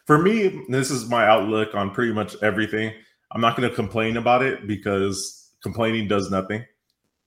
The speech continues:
So, <laughs> so I might as well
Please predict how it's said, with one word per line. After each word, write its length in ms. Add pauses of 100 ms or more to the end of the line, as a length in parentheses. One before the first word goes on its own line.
(220)
So, 440
<laughs> 480
so 480
I 120
might 220
as 160
well 240